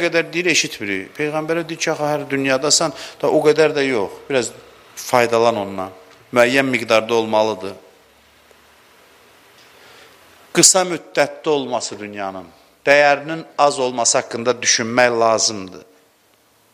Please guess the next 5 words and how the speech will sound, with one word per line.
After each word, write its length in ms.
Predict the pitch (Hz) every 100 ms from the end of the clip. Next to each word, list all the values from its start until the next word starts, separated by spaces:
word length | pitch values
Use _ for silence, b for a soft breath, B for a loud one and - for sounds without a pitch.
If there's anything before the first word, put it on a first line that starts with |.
| b b b b b _ _ -
Sadəcə 600 | - 214 214 190 165 165
zamanı 540 | 147 170 165 170 190
qabaqlayıb 760 | 165 160 160 151 151 156 156 -
baxa 240 | 151 170 160
bilsə, 240 | 143 170